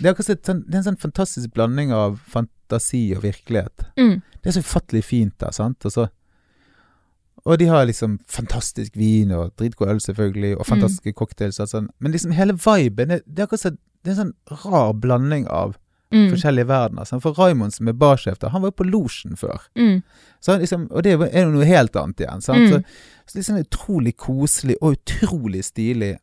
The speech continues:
Speaker 1: Og,
Speaker 2: Stilig, ja.
Speaker 1: ja, og ufattelig godt, men utrolig lave skuldre.
Speaker 2: Mm.
Speaker 1: Så det trives jeg jo sinnssykt godt da. Og så, jeg må si, jeg trives jo supergodt på,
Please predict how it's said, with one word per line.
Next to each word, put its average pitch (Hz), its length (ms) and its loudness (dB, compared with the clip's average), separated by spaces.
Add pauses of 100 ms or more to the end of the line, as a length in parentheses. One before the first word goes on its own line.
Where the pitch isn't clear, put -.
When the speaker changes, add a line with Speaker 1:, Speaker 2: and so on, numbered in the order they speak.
Speaker 1:
Og, 156 240 0
Speaker 2:
Stilig, 208 240 -10 (140)
ja. 151 60 -2
Speaker 1:
ja, 160 180 0
og - 180 -4
ufattelig - 720 -8
godt, 135 260 -6
men 135 140 -4
utrolig 139 380 -4
lave 110 280 2
skuldre. 110 520 -2 (120)
Speaker 2:
Mm. 190 280 2 (360)
Speaker 1:
Så - 140 -10
det 180 180 -2
trives 123 280 -4
jeg 147 100 -2
jo 123 80 -2
sinnssykt 107 640 -4
godt - 200 -8
da. 156 200 -2 (360)
Og 135 120 -12
så, - 220 -14
jeg 123 100 -4
må 113 160 -6
si, 117 140 -4
jeg 110 120 -2 (200)
trives 117 260 -6
jo 107 80 -6
supergodt 120 1300 0
på, 98 260 -2